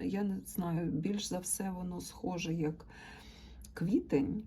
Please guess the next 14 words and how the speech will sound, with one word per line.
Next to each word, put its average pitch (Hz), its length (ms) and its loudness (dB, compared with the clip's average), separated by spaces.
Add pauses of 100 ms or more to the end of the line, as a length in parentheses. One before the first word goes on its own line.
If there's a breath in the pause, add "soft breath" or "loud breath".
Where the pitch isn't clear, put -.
але, 185 440 4
м, 185 640 4 (1160)
не 180 140 4
обов'язково, 175 760 2
може, 170 300 0
трошки - 500 -2
інший 208 540 2
місяць. 165 420 2
Може 185 360 2
бути 185 480 0 (680 loud breath)
вже 180 260 2
починаючи 185 960 2
з 175 200 0
лютого. 165 560 4